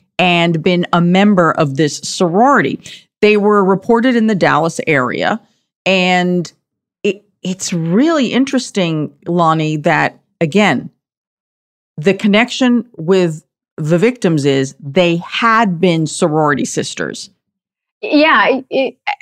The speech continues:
Speaker 2: I mean, if you talk about a s-, a serial rapist choosing a group of people to target, this is so specific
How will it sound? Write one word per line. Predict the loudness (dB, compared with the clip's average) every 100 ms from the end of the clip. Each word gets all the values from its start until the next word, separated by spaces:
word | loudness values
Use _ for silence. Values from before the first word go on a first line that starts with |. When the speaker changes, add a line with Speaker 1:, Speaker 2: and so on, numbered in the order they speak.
| 0
Speaker 2:
I |
mean, | 4 4 2
if | 2 0
you | 0
talk | 2 2 2
about | 2 4 4 4 4 2 0 -4 0
a | 2 2
s-, | 0 -10 -20 -6 -2
a | 0
serial | 0 0 2 2 2 2
rapist | 2 0 0 -2 -4 -12 -20 _ _ _ -12
choosing | -4 2 4 4 4 2 2
a | 0
group | 2 0 0 -2
of | -2
people | 0 0 0
to | -2
target, | -2 0 2 2 0 -4 _ _ _
this | 0 2
is | 2 2 0
so | 2 2
specific | -4 -4 -4 -4 -2 -2 2 0 -2